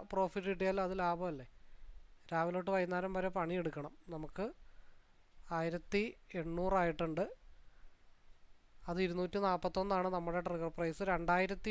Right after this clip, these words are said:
ഇരുന്നൂറ്റി ഇരുപതായിട്ടുണ്ട്. ടാർഗറ്റ് രണ്ടായിരത്തി നാനൂറായിട്ടുണ്ട്.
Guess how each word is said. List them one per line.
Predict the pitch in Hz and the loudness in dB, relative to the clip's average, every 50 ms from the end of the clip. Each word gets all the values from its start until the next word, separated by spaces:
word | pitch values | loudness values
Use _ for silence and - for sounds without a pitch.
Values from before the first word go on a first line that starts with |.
| 208 | 0
ഇരുന്നൂറ്റി | 185 180 185 180 175 170 - 185 | 0 0 -2 -2 -2 -2 -4 -4
ഇരുപതായിട്ടുണ്ട്. | 170 170 165 170 175 175 165 165 160 - 170 156 160 190 190 | -2 -2 0 0 0 2 0 0 -2 -2 -4 -4 -4 -2 2
ടാർഗറ്റ് | - 180 170 165 165 160 - 170 160 - 202 233 302 - - - - - - - - - - - - - 175 | 4 6 6 6 6 4 0 -4 -2 0 0 0 0 -2 -8 -18 -18 -16 -16 -14 -14 -14 -14 -14 -8 -2 0
രണ്ടായിരത്തി | 170 165 170 170 175 180 180 175 180 - 202 | 0 2 4 6 6 6 6 2 0 -2 -2
നാനൂറായിട്ടുണ്ട്. | 196 196 180 170 170 175 180 185 190 196 190 185 180 170 156 - 180 160 160 185 | 0 2 2 2 2 0 0 2 2 4 4 4 4 2 2 0 -2 0 2 2